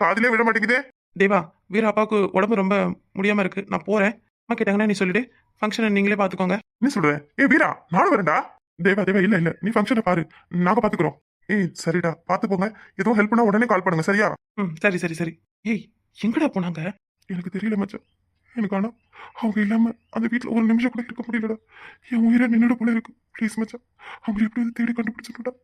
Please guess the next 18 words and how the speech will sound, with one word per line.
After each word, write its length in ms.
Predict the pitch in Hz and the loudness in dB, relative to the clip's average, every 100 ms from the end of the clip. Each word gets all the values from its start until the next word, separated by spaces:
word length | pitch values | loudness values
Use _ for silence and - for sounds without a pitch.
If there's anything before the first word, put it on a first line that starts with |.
| _ _ 170 | _ _ -4
ஏன் 240 | 220 320 | -2 0
சின்ன 120 | 240 339 | 0 2
பையனாட்டம் 320 | 277 226 247 | 2 2 2
அழற? 200 | 202 208 208 - _ | 2 2 -2 -6 _
அவங்க 160 | 185 180 | -6 -2
எங்கேயும் 200 | 208 277 | -2 0
போயிருக்க 220 | 233 226 | -2 -2
மாட்டாங்க, 240 | 185 175 180 | -2 -4 -4
இங்கதான் 220 | 175 254 | -4 -2
பக்கத்துல 260 | - 240 202 | -4 -2 -2
எங்கேயாவது 200 | 196 220 | -2 -4
போயிருப்பாங்க. 340 | 196 185 180 196 _ 190 | -4 -4 -6 -8 _ -8
இல்லடா, 220 | 196 185 190 202 | -6 -6 -6 -8
எனக்கு 200 | 190 180 | -6 -4
ரொம்ப 140 | 196 202 | -4 -4
பயமா 220 | 185 196 | -4 -4
இருக்கு. 160 | - _ _ - _ - 226 | -6 _ _ -20 _ -4 0
என்னடா 300 | 214 214 | 2 0